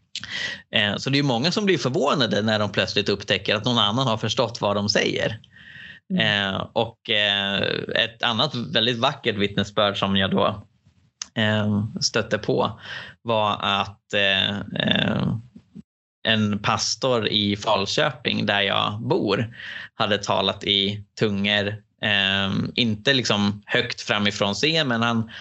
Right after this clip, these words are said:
Speaker 1: han bad för någon och, och, och talade i tungor ganska lågmält. Och då så min vän, eh, Anneli Lendrup, som är från Finland hon med, hon kunde höra hur han talade,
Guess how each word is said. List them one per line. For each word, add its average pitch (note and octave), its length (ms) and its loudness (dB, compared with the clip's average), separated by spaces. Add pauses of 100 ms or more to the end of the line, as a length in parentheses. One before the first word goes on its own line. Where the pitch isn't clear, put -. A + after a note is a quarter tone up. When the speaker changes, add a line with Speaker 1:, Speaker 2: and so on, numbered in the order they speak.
(100)
Speaker 1:
han B2 280 -2
bad B2 340 0
för - 120 -2
någon G#2 520 2
och, G2+ 340 2
och, G2 240 0
och G#2 120 -2
talade G2+ 400 2
i G2+ 100 4
tungor G#2 320 0
ganska G2+ 300 0
lågmält. G#2 720 0 (500)
Och G#2+ 180 -2
då B2 180 2
så G2+ 420 0 (200)
min A2 260 0
vän, A2+ 360 0 (260)
eh, G2+ 340 0
Anneli G#2 340 2
Lendrup, A#2 520 2 (400)
som G2+ 520 0 (360)
är C3+ 140 2
från G#2+ 200 -4
Finland G#2+ 480 2
hon G#2+ 200 2
med, - 220 0 (640)
hon C#3+ 220 0
kunde G#2 260 0
höra G#2 520 0 (220)
hur G2 420 2
han G2+ 600 0
talade, G2+ 640 0